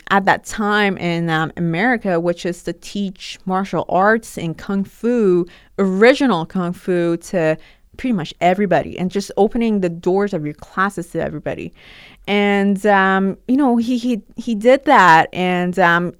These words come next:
originally he was going with the original style that he was, uh, basically taught himself by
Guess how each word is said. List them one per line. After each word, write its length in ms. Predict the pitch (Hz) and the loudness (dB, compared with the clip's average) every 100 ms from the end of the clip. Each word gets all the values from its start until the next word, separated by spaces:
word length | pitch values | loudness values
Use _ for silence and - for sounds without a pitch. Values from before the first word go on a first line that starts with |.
| - | -6
originally 500 | 214 233 240 262 233 | 0 4 2 2 -2
he 120 | 208 | -2
was 200 | 214 202 | 0 0
going 340 | 196 214 214 214 | 0 -2 0 0
with 320 | 196 196 - | 0 -2 -6
the 300 | 196 190 190 - - - | -6 -4 -4 -6 -16 -8
original 640 | 214 208 233 226 220 202 | -2 2 2 0 -2 0
style 440 | 202 - - 202 220 | -4 -8 -2 0 0
that 140 | 202 | 0
he 80 | 202 | 0
was, 260 | 190 185 190 | 0 0 0
uh, 340 | 185 - 196 - 208 | -4 -2 -2 -2 -4
basically 360 | 196 247 - 202 | -2 -2 -2 -4
taught 460 | - - 226 196 190 | -4 -2 2 4 2
himself 680 | 202 190 - 302 254 240 - | -4 -4 2 4 6 2 0
by 280 | 196 180 | 2 2